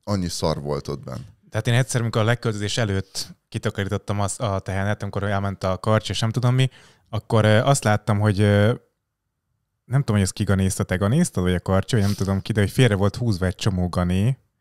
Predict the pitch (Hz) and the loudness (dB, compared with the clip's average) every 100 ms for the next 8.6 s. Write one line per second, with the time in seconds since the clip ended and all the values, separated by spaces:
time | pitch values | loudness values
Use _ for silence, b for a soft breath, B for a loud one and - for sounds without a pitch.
0 | _ _ _ _ - - 120 107 101 113 | _ _ _ _ -6 0 2 2 2 0
1 | - 92 92 87 90 95 113 _ _ 95 | -2 -2 0 0 2 0 -2 _ _ -2
2 | 90 107 101 107 95 90 120 151 _ _ | 0 -2 -2 0 0 2 0 -2 _ _
3 | _ _ _ _ _ _ _ - 98 - | _ _ _ _ _ _ _ -4 -2 -2
4 | 101 92 - 95 95 113 131 - - 98 | -4 -4 0 0 2 0 -2 -8 -8 -4
5 | 120 143 b b b - 101 98 - 107 | -4 -6 b b b -4 -2 0 0 2
6 | 101 101 104 - - 107 117 110 110 107 | 4 4 2 -2 -6 -4 0 2 4 2
7 | 107 120 107 110 101 110 127 113 107 98 | 2 2 2 0 -4 0 4 4 4 4
8 | 92 87 - _ - | 4 0 -2 _ -18